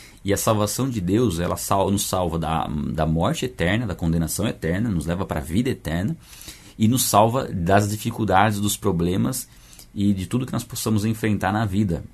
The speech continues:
Porque a salvação de Deus, ela não envolve somente a vida eterna, é o, o, o principal, né? A salvação eterna.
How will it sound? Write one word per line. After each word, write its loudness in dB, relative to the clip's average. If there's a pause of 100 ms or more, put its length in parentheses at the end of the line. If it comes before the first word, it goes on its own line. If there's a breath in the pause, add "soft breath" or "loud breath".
Porque -4
a -2
salvação -2
de -2
Deus, 0 (520 loud breath)
ela 0
não 2
envolve 2
somente 2
a 0
vida 0
eterna, -2
é -2
o, 2 (260)
o, -4
o -8
principal, -2 (120)
né? -6 (220)
A -2
salvação -2
eterna. -4